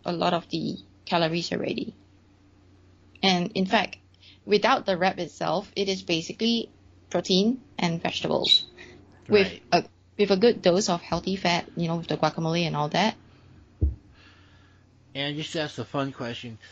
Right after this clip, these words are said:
Speaker 2: how do you feel about the corn tortilla versus the flour tortilla? Basically hard versus soft controversy.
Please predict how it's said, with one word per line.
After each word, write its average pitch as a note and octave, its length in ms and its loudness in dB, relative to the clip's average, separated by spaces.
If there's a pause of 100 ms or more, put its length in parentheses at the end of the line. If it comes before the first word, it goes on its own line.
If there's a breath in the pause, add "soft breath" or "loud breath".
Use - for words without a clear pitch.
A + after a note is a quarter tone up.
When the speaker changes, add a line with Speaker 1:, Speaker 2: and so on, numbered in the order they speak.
(640)
Speaker 2:
how E3 140 -2
do F3+ 60 -4
you E3+ 60 -6
feel F3+ 160 -2
about D3 220 -6 (140)
the B2+ 220 -6
corn C#3+ 300 -8
tortilla C3+ 440 -4
versus A#2+ 360 0
the G#2 80 -12
flour A2+ 360 -10
tortilla? F#2+ 500 -16 (140)
Basically A2+ 300 -10
hard A2 260 -10
versus G#2+ 360 -12
soft G#2+ 380 -12
controversy. F2+ 680 -20